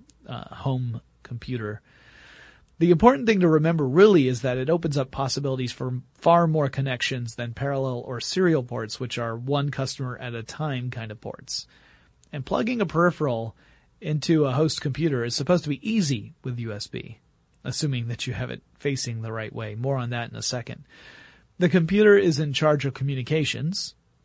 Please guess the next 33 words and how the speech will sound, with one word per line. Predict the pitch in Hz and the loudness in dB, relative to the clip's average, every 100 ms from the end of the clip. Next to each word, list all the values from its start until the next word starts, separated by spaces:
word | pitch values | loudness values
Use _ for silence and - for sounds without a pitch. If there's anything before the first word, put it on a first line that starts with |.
| _ | _
so | - 127 123 123 | -6 -4 -2 -4
it | - 147 | -6 -6
detects | 143 147 135 | -2 -2 -2
the | - 127 | -4 -4
type | 131 131 | -4 -4
of | 135 | -4
device | 139 123 117 123 | -2 -2 -4 -4
that | 127 | -6
gets | 127 120 | -8 -10
plugged | - 127 127 131 | -8 -6 -4 -6
into | 127 120 127 117 | -8 -6 -6 -4
any | 127 131 131 | -4 -2 -4
given | 127 120 123 123 | -4 -6 -4 -4
U | 120 | -4
S | 135 | -4
B | - 110 | -6 -10
port, | 110 107 147 - - - - | -8 -8 -10 -14 -20 -20 -8
and | 147 | -2
then | 156 | 0
the | 185 | 0
computer | 196 202 175 165 165 | 0 0 2 4 4
is | 156 | 2
supposed | 156 151 147 - | 0 0 0 0
to | |
load | 143 135 139 143 | -2 2 2 0
a | 135 | -2
compatible | 139 120 135 151 170 | -4 -2 -2 -2 -2
driver | 165 139 120 117 135 156 | -2 -2 -2 -2 -2 -4
for | 147 | -4
whatever | 135 117 123 131 | -4 -4 -4 -4
that | 131 - | -4 -6
peripheral | 131 127 120 151 151 | -6 -6 -2 0 0
is, | 110 117 147 | -2 -4 -6